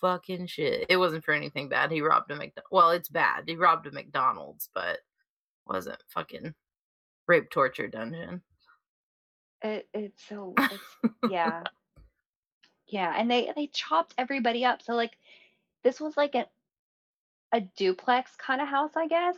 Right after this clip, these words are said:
Speaker 2: So, I mean, they would have had to do it in front of their eight kids. Like,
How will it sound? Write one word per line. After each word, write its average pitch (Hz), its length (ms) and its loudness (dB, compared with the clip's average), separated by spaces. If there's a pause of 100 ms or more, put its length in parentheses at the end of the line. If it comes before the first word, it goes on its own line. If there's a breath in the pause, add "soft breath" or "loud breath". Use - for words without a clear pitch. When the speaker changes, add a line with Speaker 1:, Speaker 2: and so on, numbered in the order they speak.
(140)
Speaker 2:
So, 233 160 4
I 214 120 2
mean, 240 220 0
they 233 140 0
would 262 120 2
have 285 100 -2
had 214 240 0
to 247 100 -2
do 208 300 -4
it 269 60 0
in 214 120 -8
front 202 160 -2
of 196 60 -10
their 196 140 -4
eight - 180 -6
kids. 240 560 -4 (1040)
Like, 180 360 0